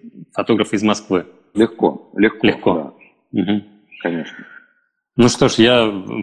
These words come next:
Speaker 1: призываю всех тех, кто мечтает попасть в Нью-Йорк Таймс, работать и, э,
Speaker 2: Не, конечно, конкуренция, она усиливает продукт, улучшает продукт, поэтому
Speaker 1: Ну да.
Speaker 2: всегда нужно пытаться и нужно верить в то, что это получится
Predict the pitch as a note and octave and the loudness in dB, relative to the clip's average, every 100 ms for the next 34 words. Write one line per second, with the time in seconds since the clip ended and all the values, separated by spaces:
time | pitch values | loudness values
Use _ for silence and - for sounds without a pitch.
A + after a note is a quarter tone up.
0 | - A2+ A2+ B2+ B2+ A2+ - B2 - A#2+ | -4 -2 2 4 4 2 0 -4 -2 -4
1 | - A2 G#2 - A2+ - G#2+ A2+ - G#2+ | 0 0 0 0 -2 0 -2 -2 -4 -6
2 | G#2 - C3 D3 - _ - G2 A2+ C#3+ | -6 0 -2 -2 -10 _ -2 2 2 2
3 | G2 G2 G2 G#2 G2 F2+ F2+ F2+ F#2+ F#2+ | 0 2 4 4 2 0 -4 -12 -16 -16
4 | F#2 A#2+ B2 A#2 C3 B2+ - G#2 F#2 F#2 | -4 0 2 2 2 2 0 -2 -2 -4
5 | F2 - G2+ B2+ F3 F3+ A#2 G#2+ A#2 G#2 | -4 -8 -4 0 0 0 -2 2 0 0
6 | D3 C3+ A2 - - G#2 F3+ - F2 E2+ | 2 2 2 0 -2 -2 -2 -4 -4 -4
7 | - F3 D3+ - E2+ D#2+ D#2+ - D2+ D#2+ | 0 0 0 0 -2 -2 -4 -8 -12 -2
8 | A2+ C3+ G#2 - - - - - - - | 2 2 0 -2 -14 -20 -18 -18 -12 -4
9 | F#2 A2 G#2 G2+ D#2 - D2 D#2 - - | 0 4 4 4 0 -2 -2 0 -2 -2
10 | D2 D2+ E2 E2 D#2 C#2 G#2+ A2 - - | 0 2 2 2 2 2 2 2 -2 -6
11 | - D2+ - D2+ D2 C#2+ C#2 - _ D#2+ | -4 -4 -2 -2 -2 -8 -12 -20 _ -2
12 | C#2+ E2+ - - | 2 0 -2 -10